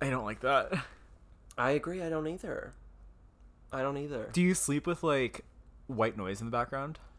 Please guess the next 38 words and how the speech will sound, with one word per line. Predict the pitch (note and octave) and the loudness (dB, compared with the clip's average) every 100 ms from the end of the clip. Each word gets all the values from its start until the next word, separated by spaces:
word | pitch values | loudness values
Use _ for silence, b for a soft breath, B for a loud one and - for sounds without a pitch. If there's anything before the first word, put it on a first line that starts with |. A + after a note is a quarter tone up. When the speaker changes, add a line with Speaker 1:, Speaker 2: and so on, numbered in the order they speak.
| b b b b b b b | b b b b b b b
Speaker 1:
Like | A#2+ | 0
a | A2+ | 0
fan | - F2+ F2+ | 0 -4 4
Speaker 2:
Well, | F#3 F3+ | 8 8
Speaker 1:
or, | |
Speaker 2:
I | |
have | E3+ | 8
Speaker 1:
like | F3+ | 4
Speaker 2:
my | F#3 F#3 F#3 F#3 | 2 2 2 2
window | E3 C#3 C#3 C3 B2+ - | 0 0 2 4 4 4
open, | A#2+ A2+ - A2+ G#2 G#2 G#2 A2 B B - - - | 2 0 0 2 2 2 -2 -6 B B -20 -20 -14
so | - C3+ | -6 -2
there's | B2 A2+ | -2 -2
some | - - A#2+ A2+ A2 A2 G#2+ G2 - | -6 0 2 2 0 0 -2 -6 -6
noise. | G#2+ G2 G2 G2 G2 G#2 G#2 A2 - - - b b - - - | -6 -6 -6 -10 -10 -10 -10 -8 -10 -10 -14 b b -20 -20 -8
Um, | A#2 G#2+ G#2+ G#2 G2+ G2 G2 G2+ - - - - - | -4 0 0 0 -2 -4 -6 -10 -14 -20 -20 -20 -8
and | B2+ B2 | -6 -4
sometimes | C3+ C3 B2+ | -6 -8 -8
I | A2+ | -8
fall | A#2 A2 | -4 -4
asleep | - A2 - | -4 -12 -12
to, | G#2+ | -12
like, | A2 - - - | -14 -16 -20 -20
a | - | -16
podcast | A2+ G2+ G2 A2 G#2+ G#2 B2 | -8 -8 -8 -6 -6 -6 -6
or | A2 | -4
rain | G#2+ F#2+ F#2 | -2 -4 -6
Speaker 1:
Mm-hmm. | G2+ - | -10 -12
Speaker 2:
sounds | - - | -12 -12
or | A2+ | -16
something. | - - - - - C#3+ b b b - - | -16 -16 -16 -16 -16 -16 b b b -4 4
Speaker 1:
I, | C#3 | 4
like, | D#3 B2+ | 4 0
need, | A2+ A2 G#2 | -2 -2 0
I | |
realize | A#2 A#2 A#2+ C3 | 0 2 0 0
I | B2+ | -2
need | G#2+ G2+ G#2 | -2 -2 -6